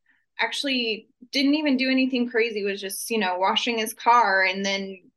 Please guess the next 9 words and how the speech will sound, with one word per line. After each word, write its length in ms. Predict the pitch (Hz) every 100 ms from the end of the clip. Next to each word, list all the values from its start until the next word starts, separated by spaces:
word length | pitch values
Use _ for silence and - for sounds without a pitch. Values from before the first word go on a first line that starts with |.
| _ _
couldn't 260 | - 262 220
lift 220 | 233 226
his 140 | 185
arm 460 | 202 190 151 156 208 -
all 180 | 170
of 60 | 170
a 60 | 190
sudden. 440 | - 147 147 175
So, 540 | 202 220 190 185 175